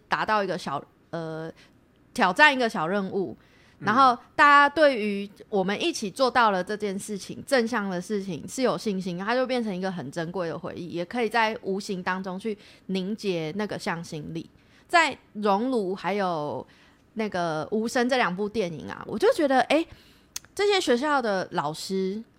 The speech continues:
Speaker 1: 也，也许有，但是可能就没有拍到这个部分，因为它是一个很封闭的环境。那这些孩子们，他除了学习之外，他还有其他事情可以做吗？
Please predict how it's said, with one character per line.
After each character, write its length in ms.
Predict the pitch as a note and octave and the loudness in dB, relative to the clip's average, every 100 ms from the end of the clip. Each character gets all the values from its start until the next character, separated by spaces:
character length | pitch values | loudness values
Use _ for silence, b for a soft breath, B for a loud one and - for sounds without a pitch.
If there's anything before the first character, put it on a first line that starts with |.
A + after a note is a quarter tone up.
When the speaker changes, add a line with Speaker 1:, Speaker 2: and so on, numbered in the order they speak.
| _ | _
Speaker 1:
也， 100 | A#3 - | -4 2
也 180 | D4+ | 2
许 220 | F4 C#4+ A#3+ | 2 0 0
有， 200 | F#3+ E3+ | 0 0
但 160 | C#4 | 0
是 160 | D4+ C#4+ - | -2 -4 -8
可 140 | - F3+ | -6 -4
能 140 | F3+ | -2
就 120 | C#4 | -2
没 80 | D4+ | -2
有 100 | B3 | -2
拍 160 | E3+ F#3 | -2 -2
到 140 | G#3+ | -2
这 100 | G#3 | -2
个 80 | G3 | -4
部 140 | F#3+ E3 | -4 -6
分， 160 | - | -4
因 60 | C#4 | -2
为 80 | F#4 | 2
它 80 | F4+ | 2
是 100 | F#4+ | 4
一 60 | |
个 120 | C4+ | 4
很 200 | A#3+ E3+ | 4 0
封 200 | F3+ G#3+ A3 | 0 0 0
闭 120 | A#3 | -2
的 120 | G3 | -2
环 200 | E3+ A#2+ D#3 | -2 -6 -4
境。 200 | - - - B B B B - | -6 -6 -10 B B B B 4
那 240 | F#4 D#4+ B - | 4 4 B -6
这 100 | E4+ | 2
些 140 | E4 | 2
孩 180 | A#3+ G#3 | 4 2
子 160 | G#3+ | 2
们， 220 | A3 F#3+ G3+ | 0 0 -2
他 160 | C4 | -4
除 220 | - G3+ | -4 -2
了 120 | F#3+ F3+ | 0 -2
学 280 | - F#3+ | 0 -2
习 240 | G3 G3 F3+ | -2 -6 -10
之 180 | F3+ G3 | -4 0
外， 160 | G#3+ | 0
他 320 | G#3+ B3 A#3+ - | 0 -2 -2 -4
还 180 | - A3 | -6 -2
有 160 | G#3 | -2
其 260 | F#3 - G3 | -4 -10 -6
他 160 | A3+ A3+ | -2 -2
事 140 | A#3+ | -2
情 180 | G3+ E3+ | -8 -8
可 140 | F3 | -8
以 40 | D3+ | -8
做 280 | - F3 D3 | -6 -6 -6
吗？ 320 | C#3+ - | -12 -14